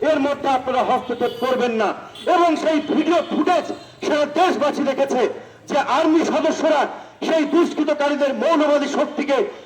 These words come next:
এক ঘন্টা সময় দিয়ে তারা সেই অপশক্তিকে দমাতে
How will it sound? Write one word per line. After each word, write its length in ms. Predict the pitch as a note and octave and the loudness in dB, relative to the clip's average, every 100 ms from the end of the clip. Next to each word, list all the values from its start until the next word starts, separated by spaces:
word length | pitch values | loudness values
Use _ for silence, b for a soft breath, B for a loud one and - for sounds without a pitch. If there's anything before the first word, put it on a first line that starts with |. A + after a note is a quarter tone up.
| - | -6
এক 180 | C4+ D4+ - | -2 -2 -2
ঘন্টা 340 | C#4+ D#4 C#4 C4 | -2 0 0 -2
সময় 400 | - D#4 D4 D4 | 0 0 2 2
দিয়ে 200 | C4+ B3+ | -2 0
তারা 300 | B3+ B3 G#3+ - - - - _ _ _ - | 2 2 0 -6 -18 -20 -20 _ _ _ -8
সেই 240 | - D4 B3 D#4+ B3 | 0 0 0 -2 -2
অপশক্তিকে 680 | G#3+ B3+ D#4 C4 D#4 - C#4+ C4+ | -2 0 0 0 -2 -2 -4 -2
দমাতে 420 | - C#4+ C#4 C#4 | -2 -2 0 0